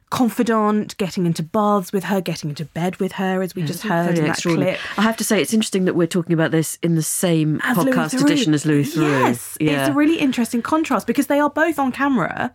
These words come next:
Speaker 2: Yeah.
Speaker 1: Um, but I don't th-, we never see Louis Theroux with pretensions of holding a boom or holding a camera in the same way that Martin is trying to say that he is making the films, but is also a presenter on them, but doesn't do a good job of interrogating her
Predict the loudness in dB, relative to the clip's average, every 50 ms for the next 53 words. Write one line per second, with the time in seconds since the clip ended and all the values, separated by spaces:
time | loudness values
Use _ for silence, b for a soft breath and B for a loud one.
0 | B B 0 0 0 0 B B B 0 2 2 2 2 0 0 0 0 2 2
1 | 2 0 0 -2 -2 -2 0 0 2 2 4 4 4 2 0 -2 0 0 2 2
2 | 4 2 2 2 2 0 0 0 0 2 2 2 0 0 -2 -6 -2 0 -2 -2
3 | -2 -2 -2 0 0 0 2 0 -2 -2 B B B B B -2 2 2 4 4
4 | 4 4 2 2 2 2 2 2 4 4 2 2 2 0 0 -2 -4 -4 -4 -4
5 | -2 0 0 2 0 0 -2 -2 -4 -4 -4 -2 0 0 0 0 -2 -2 -2 -2
6 | -2 -2 -2 -2 -4 -2 0 0 0 0 -2 -2 -2 -2 -2 -2 -2 -4 -4 -2
7 | 0 0 0 0 -2 B B B B B B B -2 -2 -2 -2 -4 -2 0 2
8 | 2 2 0 -2 -2 -2 -2 -2 -4 -4 -2 -2 0 0 -2 -2 -4 B B B
9 | B B -8 -2 0 0 2 2 2 2 0 -2 -2 -2 -2 -2 -2 -4 -4 -4
10 | -4 -2 -2 -2 -2 -2 -2 -2 -4 -6 -6 -4 -2 -2 0 0 0 0 0 0
11 | 0 0 -2 -2 0 0 0 0 -2 -4 _ _ -6 -6 -4 -2 -2 -2 0 0
12 | 0 -2 -2 -4 -4 -2 -2 0 0 0 0 0 0 -2 -2 -4 B B B B
13 | B -10 -8 -4 -2 -2 0 0 -2 -2 0 0 0 0 0 -2 -2 -2 -2 -4
14 | -2 -2 -2 -2 -2 -4 -6 -4 -4 -4 -4 -4 -4 -6 -6 -6 -6 -6 -4 -2
15 | -4 -4 -4